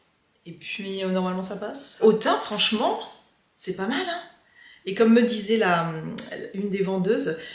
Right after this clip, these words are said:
qui était, euh, mat de peau, elle me dit, Moi, ce modèle, elle l'a essayé parce qu'elle l'aimait beaucoup, elle m'a dit, « Ça ne va pas du tout. » D'une carnation à l'autre, ça passe ou ça casse. Et le deuxième article,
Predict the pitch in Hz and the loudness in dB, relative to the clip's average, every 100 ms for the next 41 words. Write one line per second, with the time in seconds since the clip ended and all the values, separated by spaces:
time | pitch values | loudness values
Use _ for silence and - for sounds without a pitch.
0 | - - - 190 190 190 202 180 190 233 | -18 -18 -8 -2 -2 0 2 4 6 4
1 | - - - 170 160 190 - 262 359 - | 0 -8 -10 -12 -8 -8 -2 -2 -2 -6
2 | - - - 180 180 180 208 262 277 - | -18 -20 -10 -4 -2 -2 0 0 -2 -6
3 | 180 175 170 170 165 202 190 220 185 - | -4 -4 -4 -4 -4 -2 0 0 -2 -8
4 | - _ - 175 185 190 196 196 - 180 | -16 _ -10 0 2 2 0 -2 -4 -6
5 | - 165 165 170 165 156 269 190 170 - | -8 -4 -2 -2 -4 -10 -10 -10 -10 -10
6 | 180 156 139 170 202 226 190 - - 220 | -12 -12 -10 -8 -8 -10 -16 -18 -2 2
7 | 226 240 240 233 - 240 233 214 262 - | 4 4 4 4 4 6 8 10 8 4
8 | - - - 233 220 269 - 269 269 302 | -4 -4 -2 0 4 4 4 4 0 0
9 | 302 262 - - - - - 226 - 196 | 2 0 0 -2 -4 -4 0 0 0 -4
10 | 196 196 226 311 277 - 254 277 | -2 0 0 2 2 2 -4 -6